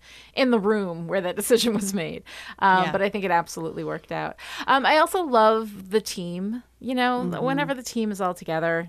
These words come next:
Speaker 1: you know, for me, I, it just, it, it always gives me just a,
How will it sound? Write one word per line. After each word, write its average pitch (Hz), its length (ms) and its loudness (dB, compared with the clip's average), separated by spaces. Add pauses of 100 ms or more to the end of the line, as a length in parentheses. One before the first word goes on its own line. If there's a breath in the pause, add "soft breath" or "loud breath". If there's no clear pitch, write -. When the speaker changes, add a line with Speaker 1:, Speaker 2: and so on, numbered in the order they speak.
Speaker 1:
you 185 120 -8
know, 170 140 -4
for 180 180 -8
me, 165 320 -4
I, 170 240 -4
it 190 180 -2
just, 190 220 -6
it, 180 180 -2 (120)
it 202 260 -2
always 185 520 0
gives 170 300 -8
me 160 220 -8
just 156 300 -12
a, - 180 -8